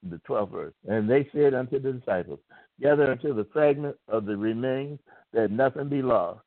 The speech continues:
Therefore they gathered themselves together and filled twelve baskets with the fragment of the five barley loaves, which remained over and above unto them that had eaten.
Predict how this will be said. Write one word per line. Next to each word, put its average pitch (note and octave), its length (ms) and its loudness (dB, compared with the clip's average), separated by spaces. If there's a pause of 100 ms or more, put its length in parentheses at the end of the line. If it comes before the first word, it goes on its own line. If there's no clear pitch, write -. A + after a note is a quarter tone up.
(120)
Therefore B2+ 420 2
they A2 160 6
gathered C3 380 2
themselves A2+ 440 -2
together A2 400 0
and G2+ 140 -4
filled B2 280 -2
twelve C#3 300 0
baskets A2+ 500 2 (420)
with A#2+ 160 -6
the G2+ 100 0
fragment C3+ 560 0
of G#2 160 -2
the G2 160 -6
five B2+ 320 2
barley A#2+ 320 2
loaves, G2 380 -6 (340)
which B2 220 -2
remained B2 560 -2 (1040)
over C3+ 400 4 (100)
and A#2 180 0
above A2 540 2 (440)
unto A2 280 -6
them B2 300 -2
that A2+ 180 0
had A#2 180 -2
eaten. G#2+ 380 -8